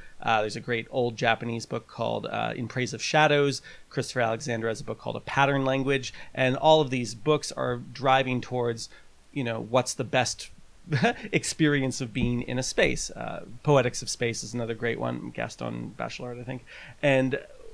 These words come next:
all of those things, what's being described in those about, you know, compression and release and dark spaces versus light spaces and how it feels to experience architecture, there, there are core principles there that I think apply just as much to virtual reality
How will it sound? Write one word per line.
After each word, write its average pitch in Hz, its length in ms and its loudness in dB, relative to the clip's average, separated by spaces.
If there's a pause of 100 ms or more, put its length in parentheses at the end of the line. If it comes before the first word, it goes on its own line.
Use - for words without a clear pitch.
(480)
all 185 200 8
of 180 100 0
those 156 200 2
things, 151 280 0
what's 127 140 -2
being 131 160 -2
described 143 440 0
in 131 80 0
those 120 220 0
about, 113 280 -2 (320)
you 131 120 -2
know, 110 120 0
compression 143 560 2
and 117 120 -2
release 135 420 -2
and 110 200 -4
dark 127 240 2
spaces 123 360 -6
versus 120 320 -8
light 147 220 4
spaces 120 460 -6
and 110 120 -6
how 131 220 0
it - 80 -8
feels 131 480 -4
to 123 340 -4 (360)
experience 175 640 2
architecture, 123 640 -2 (600)
there, 190 320 4
there 180 140 4
are 160 60 6
core - 280 2
principles 139 520 0
there 117 200 6
that 120 160 0
I 135 120 4
think 135 280 -2
apply 139 480 4
just 127 300 -2
as 127 120 -4
much 123 280 0
to 117 140 -6
virtual 117 840 -2
reality 113 600 0